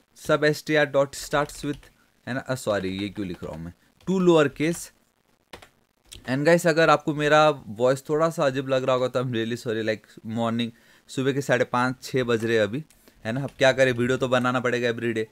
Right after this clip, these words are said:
and घर में actually इंटीरियर का काम चालू है, तो इसलिए मेरे पास समय भी नहीं होता पूरे दिन भर में, तो इसलिए सुबह या रात में करना पड़ रहा है। बहुत जल्द आऊँगा मैं, ठीक है। तो आप देख सकते हो कि गाइस, कुछ इस तरीके से आप, हमने लिख दिया। अब अभी थोड़ी देर पहले जो अपने को फॉल्स आ रहा था ना,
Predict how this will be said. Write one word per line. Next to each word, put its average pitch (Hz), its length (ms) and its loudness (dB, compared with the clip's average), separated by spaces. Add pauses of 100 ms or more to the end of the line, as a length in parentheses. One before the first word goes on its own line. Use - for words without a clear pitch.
(400)
and 127 160 -6
घर 120 160 2
में 127 240 0
actually 135 240 -6
इंटीरियर 131 420 0
का 127 120 -8
काम 127 240 -4
चालू 120 320 0
है, 131 100 -4
तो 123 120 -10
इसलिए 123 260 -8
मेरे 127 140 -4
पास 131 220 -8
समय 117 240 -2
भी 123 100 -4
नहीं 123 100 -4
होता 98 180 -6
पूरे 101 200 -4
दिन 98 220 -6
भर 95 120 -6
में, 101 120 -10
तो 117 80 -10
इसलिए 113 220 -10
सुबह 120 300 -4
या 120 140 2
रात 110 240 -2
में 113 100 -8
करना 101 200 -6
पड़ 87 180 -10
रहा 85 120 -10
है। - 160 -18 (240)
बहुत 147 200 2
जल्द 156 200 2
आऊँगा 120 260 -2
मैं, 127 200 -8 (100)
ठीक 131 140 -4
है। 135 120 -12 (500)
तो 156 60 2
आप 160 120 6
देख 185 200 0
सकते 202 240 -4
हो 185 40 -4
कि 185 100 -4
गाइस, 185 220 0
कुछ 175 200 -4
इस 170 140 -2
तरीके 170 220 -2
से 170 100 -2
आप, - 220 0
हमने 143 280 -4
लिख 139 160 -4
दिया। 143 200 0
अब 151 200 0
अभी 170 200 -2
थोड़ी 190 180 -4
देर 208 100 -2
पहले 190 260 2
जो 190 140 -2
अपने 185 220 -4
को 190 120 -8
फॉल्स 180 380 0
आ 156 80 2
रहा 123 80 -4
था 135 100 -6
ना, 131 80 -8